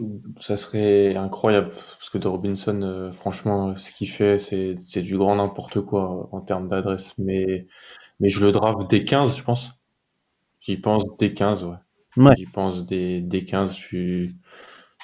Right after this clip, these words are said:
Speaker 1: de plus en plus, euh, euh, je trouve que c'est une très, très bonne draft pour l'instant, hein. On sait pas, on est qu'à un mois et demi de compétition en haut, mais ça manque de,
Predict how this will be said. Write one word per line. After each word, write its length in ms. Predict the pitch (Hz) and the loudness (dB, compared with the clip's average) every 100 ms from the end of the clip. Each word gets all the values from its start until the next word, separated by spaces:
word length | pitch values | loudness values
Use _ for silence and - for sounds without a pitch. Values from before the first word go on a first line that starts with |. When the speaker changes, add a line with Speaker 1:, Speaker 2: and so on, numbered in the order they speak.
| - - | -20 -10
Speaker 1:
de 60 | - | -10
plus 280 | - - 110 | -6 0 2
en 120 | 110 | 2
plus, 440 | 110 - 113 - | 0 0 0 2
euh, 480 | 101 98 95 95 95 92 _ _ _ _ _ _ _ _ _ _ _ 101 | 4 6 4 4 0 -4 _ _ _ _ _ _ _ _ _ _ _ 0
euh, 160 | 101 | 0
je 80 | 98 | 0
trouve 260 | - 123 - | -6 -8 -4
que 80 | |
c'est 220 | 107 - 101 | -4 0 0
une 260 | 98 95 - _ _ | 0 -2 -6 _ _
très, 240 | - - 123 | -10 -2 0
très 240 | 123 117 | 2 0
bonne 260 | 104 107 104 | 2 2 2
draft 360 | 101 104 101 | 2 0 -2
pour 100 | - | -4
l'instant, 440 | 98 95 - 110 101 | -2 -2 2 2 4
hein. 200 | 95 92 - | 0 -6 -14
On 80 | - | -14
sait 220 | - 90 | -10 -4
pas, 120 | 104 | 0
on 220 | 98 90 92 | 2 0 -4
est 80 | |
qu'à 180 | 90 90 | -4 -4
un 140 | 90 90 | -2 -4
mois 160 | 90 | -4
et 40 | 95 | -4
demi 100 | 90 | -6
de 80 | |
compétition 680 | - 92 - - - 107 95 - - - _ | -8 -8 -8 -12 -8 -6 -6 -10 -20 -20 _
en 200 | 98 101 | 0 4
haut, 300 | 117 131 131 - _ _ _ | 6 4 0 -12 _ _ _
mais 80 | 98 | -8
ça 520 | - 98 95 95 95 | 0 2 2 2 0
manque 420 | 101 113 123 110 | 2 4 4 2
de, 960 | 95 98 98 95 95 95 95 92 92 | 0 0 0 0 0 -2 -4 -6 -12